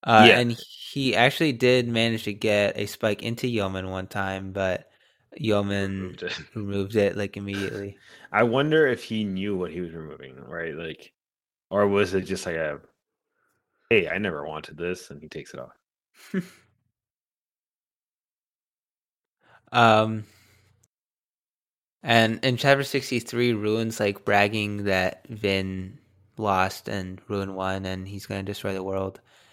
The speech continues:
Speaker 1: And the guards take her to, take her to Yeoman again, and she's, like, offering to tell him everything that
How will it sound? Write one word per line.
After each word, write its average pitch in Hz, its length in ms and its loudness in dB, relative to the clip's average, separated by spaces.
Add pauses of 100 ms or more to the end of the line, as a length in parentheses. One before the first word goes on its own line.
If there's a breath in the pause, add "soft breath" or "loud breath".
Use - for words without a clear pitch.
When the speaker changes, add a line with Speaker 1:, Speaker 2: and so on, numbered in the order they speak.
(240 soft breath)
Speaker 1:
And 104 160 -2
the 107 60 2
guards 117 500 8
take 113 260 0
her 107 120 4
to, 98 720 -2 (1700)
take 104 180 0
her 95 100 -2
to - 220 -6
Yeoman 104 840 -4
again, 104 560 -6 (580)
and 95 600 -2
she's, 107 400 -4
like, 101 180 0
offering 107 540 2
to 101 100 -4
tell 95 460 -2
him 104 420 -8
everything 98 640 -4
that 92 340 -2